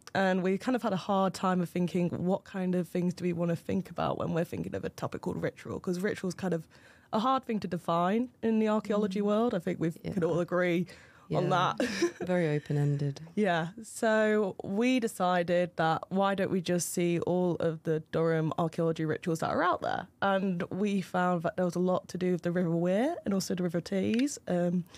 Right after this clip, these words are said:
Speaker 1: by Piercebridge, and also a river that used to run in County Durham called, um, the River Greta. In there, there were plenty of objects that had been thrown away by various, uh,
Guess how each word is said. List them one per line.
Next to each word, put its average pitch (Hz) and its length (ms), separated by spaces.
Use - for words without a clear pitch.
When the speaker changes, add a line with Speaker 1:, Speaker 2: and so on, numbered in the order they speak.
Speaker 1:
by 175 140
Piercebridge, - 720
and 190 220
also 190 560
a 180 100
river 180 340
that 170 140
used 202 360
to 185 60
run 165 140
in 160 60
County 160 300
Durham 160 380
called, 151 320
um, 165 220
the 170 100
River 156 200
Greta. - 580
In 196 180
there, 190 300
there 185 220
were 185 80
plenty 196 320
of 180 100
objects 185 500
that - 100
had 175 80
been 180 160
thrown 208 400
away 190 440
by 170 560
various, 185 920
uh, 170 180